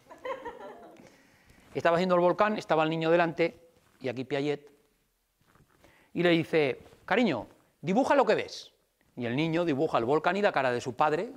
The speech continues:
tenía nueve años el niño. "Ah, muy bien". Se le vuelve al revés el folio y dice, "Ahora dibuja lo que veo yo". Y el niño volvió a dibujar el volcán y la cara de su padre. Se dio cuenta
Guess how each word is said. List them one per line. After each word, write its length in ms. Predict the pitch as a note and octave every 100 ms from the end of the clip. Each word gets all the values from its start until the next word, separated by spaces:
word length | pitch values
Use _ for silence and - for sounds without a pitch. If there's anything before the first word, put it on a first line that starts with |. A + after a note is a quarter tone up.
| -
tenía 220 | - C#3+
nueve 260 | E3+ C3 A2+
años 220 | G2+ G2+
el 100 | G#2
niño. 220 | G2+ F2+ _ _ _ _ _ _ _ _ _
"Ah, 160 | - F#3
muy 200 | D#3+ G#3
bien". 340 | D#3 G#3 - _ _ _ _ _ _ _ _ _ _ _ _
Se 140 | - B2
le 40 |
vuelve 200 | A#2+ C#3+
al 60 | D#3+
revés 200 | E3+ E3
el 80 | E3
folio 220 | F#3+ G3+
y 60 |
dice, 140 | F3 D#3+
"Ahora 140 | G#3
dibuja 300 | B3+ C4 D4
lo 100 | C#4+
que 100 | F#3+
veo 200 | E3 D#3
yo". 180 | G#2 F#2 - _ _ _ _ _ _ _ -
Y 80 |
el 100 | B2+
niño 380 | D#3 G#3 F3 F3+ - _ _
volvió 460 | C3 D3 C#3+ F3
a 40 | G#3
dibujar 600 | G3+ F3+ F#3+ G3+ E3 - _ _ _ _ _ _ _ _ _ _ -
el 120 | D#3
volcán 320 | F3 F3 D#3+
y 40 |
la 80 | D#3+
cara 180 | C3+ B2
de 60 | A#2+
su 140 | B2+
padre. 380 | G3+ E3 G#2 -
Se 200 | - C#3+
dio 140 | D#3
cuenta 460 | F#3 G#3+ F#3+ E3 F3